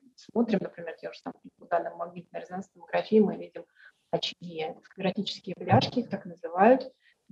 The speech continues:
поэтому вот, э, называется рассеянный склероз. Но это заболевание молодых. В основном, а, заболевание развивается с восемнадцати до сорока пяти лет.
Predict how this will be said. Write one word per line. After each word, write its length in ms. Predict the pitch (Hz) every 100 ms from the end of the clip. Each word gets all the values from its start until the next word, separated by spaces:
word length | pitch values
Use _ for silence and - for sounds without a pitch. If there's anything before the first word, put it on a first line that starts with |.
| - -
поэтому 500 | 190 214 285 262 214
вот, 260 | 202 -
э, 20 | 208 190
называется 560 | 185 - 180 190 233 196
рассеянный 480 | 170 - 185 196
склероз. 480 | 196 214 202 170 - -
Но 160 | 196 269
это 160 | 302
заболевание 600 | 247 196 190 196 240 240
молодых. 720 | 190 196 208 196 175 - - _ _ _ _ -
В 60 |
основном, 640 | 175 - 185 208 202 180 -
а, 320 | 180 175 170
заболевание 480 | 180 180 185 185 175
развивается 520 | - 180 175 170 170
с 120 | - -
восемнадцати 580 | - 185 175 - -
до 280 | 180 185 175
сорока 400 | - 175 - 180
пяти 360 | - _ - 170
лет. 320 | 196 285 294